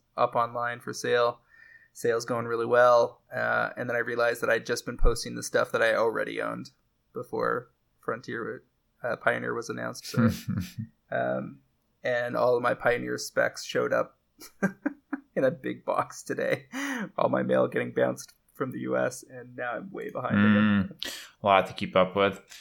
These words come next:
Speaker 2: I, uh, yeah, I shipped a ton off. I shipped, I don't know, like, two grand or something, twenty-five hundred worth of buy list stuff. So now I'm locked and loaded and spent a little bit of it so far. Uh,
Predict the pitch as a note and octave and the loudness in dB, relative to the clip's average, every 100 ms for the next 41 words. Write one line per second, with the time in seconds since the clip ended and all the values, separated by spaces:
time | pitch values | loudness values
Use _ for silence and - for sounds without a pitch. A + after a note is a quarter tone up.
0 | - - G#2+ A2 A2 G#2 G#2+ G#2 G#2 - | -4 4 8 8 8 8 8 6 6 4
1 | B2+ G#2+ - G#2+ G2+ G2+ A2 G#2 A2+ - | 2 2 4 6 6 6 6 4 2 -6
2 | - - C2+ A#1+ - - E2+ - G#2 - | -4 2 4 4 0 -6 -6 -6 -6 -2
3 | A2+ G#2+ G2 F2+ F2 F2+ F2+ F2+ - F#2 | 4 4 4 4 4 4 4 4 2 0
4 | F#2+ F#2 G2 F2+ F2+ G2 F2+ F2 F2+ F2+ | 0 0 0 0 0 4 4 4 2 4
5 | E2+ D#2+ E2+ F2 - - F2+ F2+ - - | 6 8 8 6 4 4 4 2 -10 -10
6 | - - _ _ _ _ - - F#2+ F2+ | -10 -10 _ _ _ _ 0 4 6 8
7 | F2+ F2+ F2+ F#2 F#2 F2+ G2 F2+ F#2 F2+ | 8 8 6 6 4 4 4 6 6 6
8 | F#2+ G2 - - G3 F3+ A2+ A#2 A2+ A2 | 2 0 -2 2 6 8 8 6 6 4
9 | G#2+ - A2+ G#2+ G#2 F#2+ G#2 A2 - - | 4 6 4 6 6 8 8 6 2 4
10 | F2 D#2+ D#2+ D#2+ D#2+ | 6 6 6 6 4